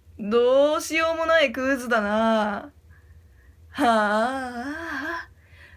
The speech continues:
こんなに出しちゃって。気持ちよかったんだろ？だったら、その粗末なチンポ早くしまって、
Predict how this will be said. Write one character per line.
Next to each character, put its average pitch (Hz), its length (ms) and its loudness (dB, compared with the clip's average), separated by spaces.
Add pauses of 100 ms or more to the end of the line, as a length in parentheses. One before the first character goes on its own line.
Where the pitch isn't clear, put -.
(120)
こ 247 320 -6
ん 247 160 -6
な 269 160 -6
に 277 100 -6
出 269 240 -8
し - 80 -14
ち - 120 -10
ゃ 302 60 -2
っ - 80 -10
て。 190 260 -2 (1900)
気 233 200 -6
持 226 160 -2
ち 254 140 -8
よ 285 100 -6
か 339 120 -6
っ 285 80 -6
た 226 140 -6
ん 196 60 -4
だ 202 120 -4
ろ？ 220 320 -6 (800)
だ 208 280 -2
っ - 60 -8
た - 220 -6
ら、 - 220 -4 (640)
そ 220 260 -2
の 240 100 2
粗 247 320 0
末 202 80 -8
な 190 120 -2
チ 208 140 -4
ン 202 60 -4
ポ 131 120 -6
早 117 240 2
く - 60 -10
し - 160 -10
ま 185 100 -4
っ - 60 -16
て、 - 180 -6